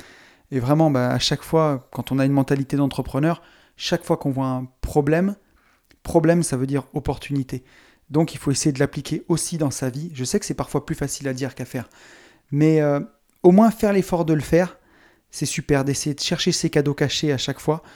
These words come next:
euh, qu'il y a, qu'il y a une situation stressante ou une peur qui nous envahit,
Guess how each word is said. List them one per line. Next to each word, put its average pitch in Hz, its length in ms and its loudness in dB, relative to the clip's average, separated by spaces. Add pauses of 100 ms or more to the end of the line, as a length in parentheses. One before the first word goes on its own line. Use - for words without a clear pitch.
(460)
euh, 117 220 -16 (440)
qu'il - 120 -4
y - 20 2
a, 127 240 0
qu'il 143 160 -4
y - 20 0
a 143 40 -2
une 135 80 -4
situation 143 420 -4
stressante - 720 -4
ou 135 160 -4
une 131 140 -4
peur 175 480 2 (120)
qui - 140 -12
nous 139 180 -4
envahit, 143 380 -4